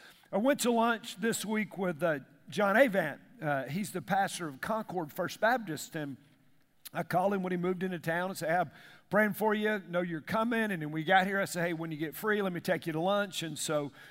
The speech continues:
went to lunch. And about once a quarter, we go to lunch. And this past week, we went to lunch. He sat down. He said, "Dude, what in the crud happened at Easter?" He said, "Everywhere I go, all I hear about is Faith Promise Easter."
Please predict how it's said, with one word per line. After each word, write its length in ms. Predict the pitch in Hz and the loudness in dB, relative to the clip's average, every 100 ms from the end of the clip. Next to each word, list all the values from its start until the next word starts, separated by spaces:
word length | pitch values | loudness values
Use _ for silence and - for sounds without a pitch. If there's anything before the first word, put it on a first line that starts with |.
| - - | -20 -2
went 220 | 247 269 | 4 4
to 80 | 190 | 4
lunch. 320 | 208 208 208 | 4 4 4
And 80 | 202 | 2
about 220 | 202 185 | 4 4
once 220 | 185 214 | 2 -2
a 60 | 208 | -4
quarter, 260 | 165 220 202 | 0 0 2
we 140 | 190 | 2
go 160 | 190 185 | 4 4
to 60 | |
lunch. 340 | 165 175 190 185 | 4 0 -2 -4
And 80 | |
this 160 | 185 175 | -6 -4
past 320 | - 175 160 | 0 0 -2
week, 220 | 185 165 | -4 -6
we 60 | 202 | -4
went 100 | 185 | -4
to 40 | |
lunch. 240 | 175 165 - | -2 -2 -4
He 100 | 165 | -4
sat 200 | - 175 | -2 -2
down. 160 | 170 | -2
He 80 | 175 | -2
said, 220 | - 165 | -4 -4
"Dude, 180 | 139 170 | -2 -2
what 340 | 156 165 202 - | -2 -2 -4 -4
in 220 | 160 151 | -8 -6
the 140 | 127 | -10
crud 340 | - 156 175 151 | -10 -6 -4 -2
happened 400 | 151 151 156 139 | -4 -6 -8 -10
at 80 | |
Easter?" 400 | 131 143 - - - - _ _ _ _ _ _ _ _ - - | -8 -8 -10 -18 -20 -20 _ _ _ _ _ _ _ _ -20 -8
He 140 | 160 208 | -2 0
said, 260 | - 214 175 | 2 0 2
"Everywhere 500 | 214 220 226 220 214 | 4 4 2 2 4
I 200 | 185 190 | 6 4
go, 320 | 156 208 151 98 - _ | 4 0 0 -6 -20 _
all 240 | 165 180 190 | 2 4 6
I 120 | 175 | 4
hear 140 | 190 | 0
about 240 | 175 139 - | -2 -4 -6
is 60 | |
Faith 240 | - 160 - | -4 -4 -4
Promise 300 | 165 156 185 | -6 -6 -4
Easter." 380 | 156 - - | -6 -6 -14